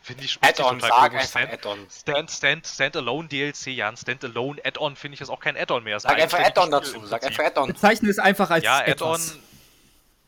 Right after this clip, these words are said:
Speaker 1: Ja, aber ein Add-on wäre eine Erweiterung für ein bereits bestehendes Spiel. Wenn es aber Standalone ist, ist es keine Erweiterung für ein bere-, ein bereits bestehendes Spiel, dann ist es selber ein bestehendes Spiel, weil es um sich herum nichts braucht.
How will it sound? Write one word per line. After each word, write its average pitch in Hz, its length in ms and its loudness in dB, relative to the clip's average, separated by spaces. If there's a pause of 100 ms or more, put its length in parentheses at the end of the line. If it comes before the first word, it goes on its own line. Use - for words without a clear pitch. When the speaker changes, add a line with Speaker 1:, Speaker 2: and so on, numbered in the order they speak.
(1040)
Speaker 1:
Ja, 143 400 4
aber 151 180 4
ein 147 120 2
Add-on 165 340 -2
wäre 156 220 -2
eine 143 180 0
Erweiterung 156 540 -2
für 151 100 -2
ein 139 80 0
bereits 151 260 -4
bestehendes 185 460 -10
Spiel. 120 320 -10
Wenn 175 100 -4
es 180 120 -8
aber 135 180 -2
Standalone 147 560 -6
ist, 160 100 -16
ist 135 100 -16
es 139 120 -12
keine 135 240 -2
Erweiterung 143 540 -4
für 127 140 -4
ein 113 80 -8
bere-, - 300 -4
ein 135 240 -6
bereits 127 300 -4
bestehendes 131 380 -10
Spiel, 190 280 -6
dann 123 140 -8
ist - 80 -16
es 160 80 -14
selber 226 300 2
ein 117 140 -2
bestehendes 107 440 -10
Spiel, 104 280 -10 (360)
weil 131 140 0
es - 160 -10 (120)
um 180 280 -10
sich 170 240 -10
herum 160 340 -4
nichts 180 240 -14
braucht. 165 420 -2